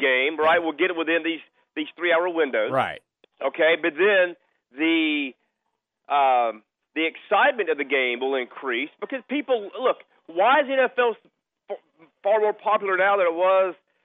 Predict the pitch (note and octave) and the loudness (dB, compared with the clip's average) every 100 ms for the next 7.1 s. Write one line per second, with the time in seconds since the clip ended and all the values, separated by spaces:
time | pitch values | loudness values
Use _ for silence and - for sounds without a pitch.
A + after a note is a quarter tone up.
0 | _ F#3 - _ _ _ _ _ _ F#3+ | _ -10 -10 _ _ _ _ _ _ 2
1 | G#3+ A3 A3 A3 G3+ G3+ A3 A3+ G#3+ _ | 2 2 2 0 0 -2 0 -2 -4 _
2 | _ _ - B3+ A#3 C4 A#3+ - - C#4 | _ _ -6 -2 0 0 -2 -8 -8 -4
3 | C#4+ A3+ A2+ - _ _ _ _ - G3+ | 0 -2 -4 -12 _ _ _ _ -2 2
4 | A#3+ A#3+ G#3 C3 G3+ B3 A#3 G3 F#3+ A#3+ | 2 0 -6 -10 -8 -6 -4 0 2 4
5 | B3 F#3 G3+ G#3+ G#3+ G3+ C3 E3 G3+ C4 | 2 0 -6 -6 -2 -2 -2 -2 0 2
6 | A#3+ A3 A3+ G#3+ G#3+ G#3+ F#3+ D#3+ F3+ F3+ | 2 2 4 4 4 2 -2 -4 0 0